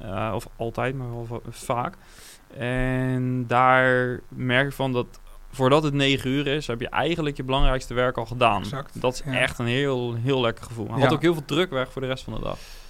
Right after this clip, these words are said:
Speaker 2: Ja, klopt, ja. Ja, als je daarna dan, eh, even de gym induikt,
Speaker 1: Ja,
Speaker 2: dan heb je en het
Speaker 1: lekker.
Speaker 2: belangrijkste gedaan
Speaker 1: Ja.
Speaker 2: en je hebt een, eh,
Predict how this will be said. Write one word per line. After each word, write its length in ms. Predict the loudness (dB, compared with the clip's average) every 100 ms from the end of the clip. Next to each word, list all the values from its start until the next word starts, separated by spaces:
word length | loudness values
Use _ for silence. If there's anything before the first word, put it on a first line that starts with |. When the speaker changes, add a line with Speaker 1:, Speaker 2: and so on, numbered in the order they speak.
| -18 -2
Speaker 2:
Ja, 180 | 0 2
klopt, 240 | 2 0 2
ja. 280 | 0 0 -4
Ja, 100 | -6
als 160 | -6 -6
je 60 |
daarna 280 | -4 -2 0
dan, 200 | 0 0
eh, 340 | 0 0 -2 -4 -6 -8
even 160 | -6 -6
de 60 | 0
gym 200 | 2 4
induikt, 480 | 6 6 4 -2 -2
Speaker 1:
Ja, 80 | 4
Speaker 2:
dan 80 | 4
heb 100 | 4
je 60 |
en 60 | 2
het 80 | 4
Speaker 1:
lekker. 160 | 8
Speaker 2:
belangrijkste 440 | 8 8 6 4 0
gedaan 280 | 4 4 4
Speaker 1:
Ja. 180 | 2
Speaker 2:
en 140 | 0 0
je 80 | 0
hebt 160 | 0
een, 140 | -2 0
eh, 380 | 0 0 0